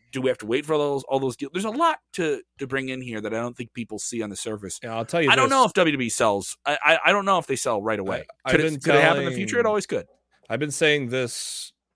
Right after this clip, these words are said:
Speaker 2: I've been saying this ever since, you know, the, the last deals were made. Uh, keep an eye on what deals, or how, keep an eye and compare the deal that they get from Fox and, and Universal the next time around. And if it's considerably different and lower,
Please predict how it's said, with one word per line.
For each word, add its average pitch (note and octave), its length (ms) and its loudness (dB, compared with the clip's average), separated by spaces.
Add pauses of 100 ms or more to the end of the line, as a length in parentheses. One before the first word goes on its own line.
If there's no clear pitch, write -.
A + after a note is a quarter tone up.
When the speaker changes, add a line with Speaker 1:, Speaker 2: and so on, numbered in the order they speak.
(180)
Speaker 2:
I've A#2+ 140 -4
been B2 120 -8
saying A#2+ 340 -2
this A2+ 200 -6
ever A2 220 -4
since, - 640 -10 (720)
you G2+ 80 -12
know, F#2 220 -12 (180)
the, G2 160 -6
the G2 160 -6
last G2+ 340 -2
deals G2+ 240 -4
were G2+ 100 -8
made. F#2+ 280 -8 (800)
Uh, G2 380 2 (200)
keep C3+ 240 2
an D3+ 80 2
eye B2 140 6
on A2+ 260 2 (160)
what A#2 340 -6
deals, A2 640 0 (140)
or G2+ 160 -6
how, B2 220 0 (100)
keep D3+ 200 2
an D#3 80 0
eye C#3+ 140 2
and A#2 120 -2
compare B2+ 280 0
the G#2+ 100 -6
deal A#2+ 280 -2
that A2 160 -8
they A#2 140 -2
get A2+ 300 -2
from G#2 180 -12
Fox G2+ 480 -4
and, G2 140 -10 (280)
and G2+ 160 -10
Universal G#2 640 -6
the G2 120 -8
next G#2 240 -6
time G2+ 220 -4
around. F#2+ 520 -10
And G#2 100 -8
if G2 160 -8
it's G2 140 -10
considerably A2 600 -2
different A2 420 -4
and G#2 80 -10
lower, A2 440 8